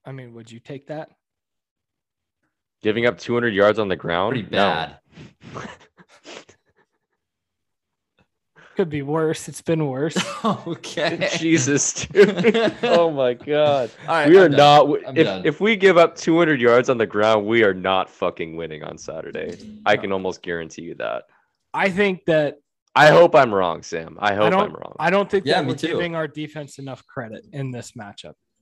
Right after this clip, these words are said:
Speaker 1: based on your predictions. If you wanna tell
Speaker 2: I,
Speaker 1: me that
Speaker 2: um,
Speaker 1: the defense is gonna struggle because the offense isn't gonna be able to do shit and they're gonna be on the field the whole game, like, we could have a conversation around that. But I think in the first half,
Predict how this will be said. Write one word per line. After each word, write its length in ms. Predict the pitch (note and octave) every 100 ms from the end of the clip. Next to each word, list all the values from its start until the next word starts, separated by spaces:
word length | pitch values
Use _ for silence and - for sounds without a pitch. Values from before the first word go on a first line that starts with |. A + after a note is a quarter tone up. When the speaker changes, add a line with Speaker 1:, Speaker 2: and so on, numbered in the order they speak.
| _ _ _
Speaker 1:
based 260 | - C3 -
on 140 | C3+
your 80 | A#2+
predictions. 720 | G#2+ A#2 G#2 - - _ - _ _ _ _ _ _ _ _ _ _ _ _
If 120 | D#3 C3
you 120 | F#3+
wanna 180 | G#3 G3
tell 180 | G3 F#3+
Speaker 2:
I, 60 | F#3+
Speaker 1:
me 40 |
that 140 | F3+ F#3+
Speaker 2:
um, 40 |
Speaker 1:
the 80 | E3
defense 480 | C#3+ E3+ - F3 E3+
is 140 | D3+
gonna 180 | E3 D3+
struggle 400 | - D3 C#3+ D3
because 400 | C#3 C3+ C#3 A#2+
the 100 | B2+
offense 460 | B2 C3+ D3 C3
isn't 180 | C3+ C3
gonna 160 | B2+ B2+
be 120 | C3
able 140 | B2+
to 100 | B2
do 180 | A#2 A#2+
shit 360 | A2+ - B2 C3 _ _ _ _ _ _
and 120 | C#3+ C3+
they're 100 | C3+
gonna 100 | B2+
be 80 | B2+
on 100 | B2
the 80 | A#2+
field 260 | - C3+
the 80 | C#3
whole 180 | C3 C3+
game, 380 | C3+ C#3 C#3 C#3+ _ _ _
like, 180 | B2 A2
we 100 | C3+
could 140 | C3+
have 180 | B2+ C3
a 40 | C3+
conversation 600 | C#3+ C3+ B2 C#3+ C3+ C#3+
around 280 | C#3 C#3 C#3+
that. 240 | D3 D3 _ _ _ _ _
But 100 | C#3+
I 80 | D3
think 300 | E3 E3+ - _
in 100 | D#3+
the 80 | D3
first 480 | - - D3 D#3 -
half, 520 | - C3+ C#3+ D#3 -